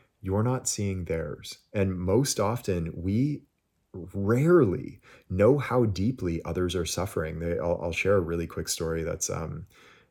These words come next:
uh, <sighs> I, <laughs> I'm hesitant to share this, but there's somebody, uh, I'll, I'll just share the broad strokes of it. Um, there was a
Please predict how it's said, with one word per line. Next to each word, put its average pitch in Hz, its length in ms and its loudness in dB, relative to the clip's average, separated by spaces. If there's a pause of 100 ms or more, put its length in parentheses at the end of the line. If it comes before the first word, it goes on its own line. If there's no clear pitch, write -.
(120)
uh, 80 440 -4 (440)
<sighs> - 440 -16
I, 87 220 -4 (120)
<laughs> - 800 0
I'm 92 80 -4
hesitant 110 440 8
to 90 60 -4
share 95 240 4
this, 90 220 2
but 87 140 -2
there's 90 180 0
somebody, 87 460 0 (240)
uh, 98 40 -6 (140)
I'll, 90 260 -2
I'll 90 120 0
just 90 180 -2
share 85 160 0
the 85 80 -4
broad 82 300 -2
strokes 80 380 -6
of 87 60 -8
it. 82 220 -4 (440)
Um, 85 520 -4 (840)
there 101 100 10
was 98 200 6
a 87 440 2